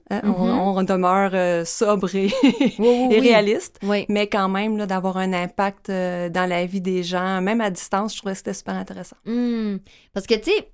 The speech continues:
Speaker 2: des fois, on va dire, euh, « OK, ben là, c'est beau, euh, s'impliquer, euh, internationalement. »
Speaker 1: Mhm.
Speaker 2: Mais ici, au Québec, ben, il y a des, il y en a, tu sais, qui vont dire, « Ben là, implique-toi ici à la place, euh, de t'impliquer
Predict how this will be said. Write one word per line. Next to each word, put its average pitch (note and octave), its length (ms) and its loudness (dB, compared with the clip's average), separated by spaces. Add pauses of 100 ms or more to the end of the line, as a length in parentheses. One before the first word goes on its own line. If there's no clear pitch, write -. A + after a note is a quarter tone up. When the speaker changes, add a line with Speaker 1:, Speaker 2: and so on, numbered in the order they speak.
Speaker 2:
des G#3+ 200 -2
fois, C#4 280 2
on - 20 -2
va G3+ 160 0
dire, A#3 380 -2
euh, « G3 440 2
OK, G3 240 -4
ben F#3+ 240 0
là, G#3 120 -2
c'est G#3 160 -4
beau, A#3 340 -2
euh, G3+ 100 -2
s'impliquer, A3+ 840 -2
euh, F#3+ 400 0 (220)
internationalement. » G#3 1160 0 (100)
Speaker 1:
Mhm. B3+ 120 0 (260)
Speaker 2:
Mais G3+ 360 2
ici, C4 600 -2 (720)
au A#3 140 6
Québec, A3 560 0 (720)
ben, G3+ 80 4
il G3 100 2
y G3+ 80 2
a F#3+ 60 0
des, F3+ 1000 -4 (100)
il E3+ 340 -12
y G3+ 100 4
en F#3+ 160 2
a, B3 100 0
tu - 60 -8
sais, A#3+ 80 -4
qui A3 80 -12
vont F#3 120 0
dire, « F3+ 120 -10
Ben D#3+ 140 0
là, F3+ 80 0
implique-toi A#3 560 -2
ici A#3+ 680 -4
à G3+ 120 2
la F3 140 2
place, G#3 720 -2
euh, F3+ 460 2
de F3 140 -2
t'impliquer G#3 960 -6